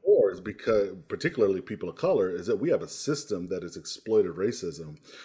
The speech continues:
for profit for a small group of few and exploited people. So the reason that people are in the position they're in is because of centuries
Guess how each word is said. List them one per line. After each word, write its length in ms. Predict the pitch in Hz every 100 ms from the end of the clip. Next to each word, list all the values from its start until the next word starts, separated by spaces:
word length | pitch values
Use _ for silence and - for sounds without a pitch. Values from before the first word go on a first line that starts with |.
| - _
for 320 | - 117 98
profit 640 | - - 131 147 - 78 -
for 560 | - 107 92 87 95 104
a 60 |
small 380 | - 104 123 170
group 240 | 92 85
of 80 | 82
few 320 | - 90 92
and 100 | 90
exploited 880 | 95 - - - 85 104 123 107 -
people. 320 | - 90 87
So 180 | 82 117 101
the 80 |
reason 560 | 87 92 104 165 143 107
that 180 | 92 -
people 340 | 110 104 90
are 240 | 90 87 90
in 200 | 101 92
the 60 |
position 420 | - 85 90 - 87
they're 200 | 85 92
in 240 | 139 90
is 120 | 90
because 360 | - 92 101 85
of 100 | 87
centuries 800 | - - - 120 127 80 73 71